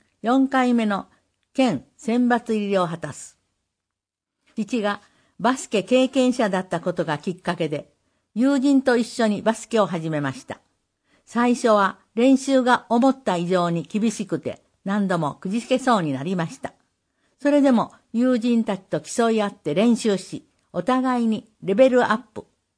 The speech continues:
どんどん楽しくなりました。持ち味はガード、シュートなどすべてできるオール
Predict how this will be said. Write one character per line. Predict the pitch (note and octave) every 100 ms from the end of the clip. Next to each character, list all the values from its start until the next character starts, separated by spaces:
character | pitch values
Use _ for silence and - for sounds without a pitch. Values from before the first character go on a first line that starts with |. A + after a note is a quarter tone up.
| _ _
ど | A#3
ん | C4+
ど | G#3+ E3+
ん |
楽 | D3+ F#3+ A#3
し | -
く | E3
な | C#3
り | D#3+
ま | F3 D3
し | -
た。 | - _ _ _ _ _ _ _
持 | F#3+ G#3
ち | B3 B3
味 | A3+ G#3
は | G3 F3+ - _ _
ガ | E3+ A3+ A#3+
ー | A3+
ド、 | A3 - _
シ | - - C#4+
ュ | C4+
ー |
ト | G3+ E3+
な | C#3+
ど | C3+ -
す | - -
べ | C#4 C4+
て | F#3+
で | E3
き | E3 D3+
る | C#3 - _ _ _
オ | G#3 B3+ C#4
ー | C4+
ル | B3+